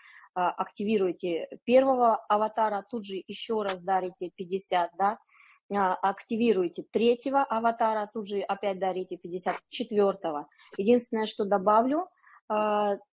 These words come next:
третий и четвертый аватар у нас, а, есть, э, такая,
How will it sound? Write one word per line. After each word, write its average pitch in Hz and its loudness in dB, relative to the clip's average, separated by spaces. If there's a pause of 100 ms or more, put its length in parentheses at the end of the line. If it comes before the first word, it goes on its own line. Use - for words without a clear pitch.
(120)
третий 247 0
и 202 -10
четвертый 214 0
аватар 226 2 (580)
у 208 -2
нас, 226 -6
а, 185 -4
есть, 226 -4
э, 180 -6
такая, 202 -2